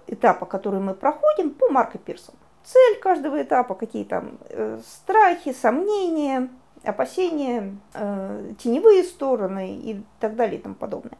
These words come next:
Э, в личном мифе обычно это выглядит так. Мы на-, находим, создаем,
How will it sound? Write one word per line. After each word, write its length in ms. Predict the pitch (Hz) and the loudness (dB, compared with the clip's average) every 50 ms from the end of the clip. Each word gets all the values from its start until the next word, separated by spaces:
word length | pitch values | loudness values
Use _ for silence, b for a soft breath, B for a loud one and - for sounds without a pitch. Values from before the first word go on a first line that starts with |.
| _ _ - | _ _ -6
Э, 320 | - 269 262 262 254 - 247 - - _ - - - | -2 0 0 0 0 -2 -4 -10 -20 _ -20 -18 -14
в 200 | - 220 220 247 | -10 -4 0 0
личном 380 | 330 523 587 - - 453 359 | 0 0 0 -2 -2 -2 0
мифе 240 | 311 415 466 453 370 | 2 2 2 2 2
обычно 320 | 285 247 320 320 - - 254 | 2 2 0 -4 -4 -4 -6
это 160 | 254 247 247 | -4 -4 -4
выглядит 480 | 220 247 220 220 226 202 208 202 - | -4 -4 -4 -4 -4 -6 -6 -6 -6
так. 300 | - - - - - - | -4 -6 -6 -6 -8 -8
Мы 240 | - 208 220 262 466 508 508 480 415 - - - | -6 -2 0 2 4 4 4 2 0 -2 -4 -4
на-, 480 | 233 233 240 254 247 233 233 - - - | -2 0 2 2 2 2 0 -4 -6 -6
находим, 600 | 226 240 247 277 262 - 254 233 220 185 196 185 | -2 0 2 2 2 2 2 2 2 0 -2 -6
создаем, 760 | - - 208 196 202 214 208 190 202 190 185 175 170 202 | -6 -8 -2 0 2 2 2 2 0 0 -2 -2 -6 -10